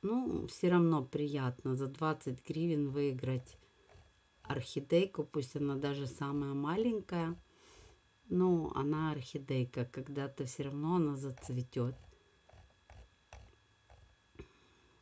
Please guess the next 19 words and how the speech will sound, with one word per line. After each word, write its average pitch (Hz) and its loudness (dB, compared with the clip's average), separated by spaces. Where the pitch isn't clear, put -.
Это 165 -2
не 165 6
они. 143 2
Сейчас - -8
я 131 -4
вам 131 -2
найду. 139 -4
Вот, 165 4
посмотрите. 147 -4
Вот 175 0
из 175 4
этих 180 4
двух 185 0
я 175 4
думала, 160 4
эту 226 4
выбрать 143 2
или 180 4
эту. 127 0